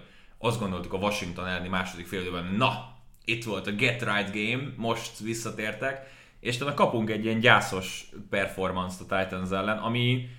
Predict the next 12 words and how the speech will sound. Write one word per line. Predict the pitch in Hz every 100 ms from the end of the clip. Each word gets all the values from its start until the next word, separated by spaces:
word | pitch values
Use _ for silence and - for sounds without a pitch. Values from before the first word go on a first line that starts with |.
| - - - - - - - -
megkockáztatom, | 156 160 170 170 - 160 156 151 165
még | 160 170
rosszabb | 202 - 104 98
volt, | 101 101
mint | 104
a |
Super | 107 135 123 85 85
Bowl | 85 92 98
a |
Buccaneers | 101 98 80 73 80 -
ellen. | 82 80 92
Tehát | 110 -